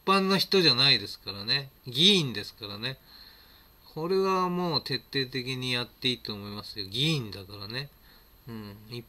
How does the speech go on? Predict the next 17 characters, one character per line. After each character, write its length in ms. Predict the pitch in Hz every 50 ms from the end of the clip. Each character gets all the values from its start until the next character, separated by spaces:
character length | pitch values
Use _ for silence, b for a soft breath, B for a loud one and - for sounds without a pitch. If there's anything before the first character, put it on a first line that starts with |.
| -
般 220 | - - 175 165 147
人 200 | 110 113 110 104
じ 80 | 110
ゃ 60 | 107 104
な 160 | 113 117 113
い 60 | 101
か 140 | - 101 101
ら。 40 | 98
う 40 |
ん。 20 | 92 - - - - - - - - - - - - 101 110 107 98 - - - - - - - - - - _ b b b b b b b b b b b b - - - -
み 200 | 135 151 160 170
ん 100 | 170 170
な 140 | 175 175
か 160 | 151 - 147 117
ら 120 | 117 107
の 200 | 104 104 98 98
ね、 280 | 110 131 123 107 98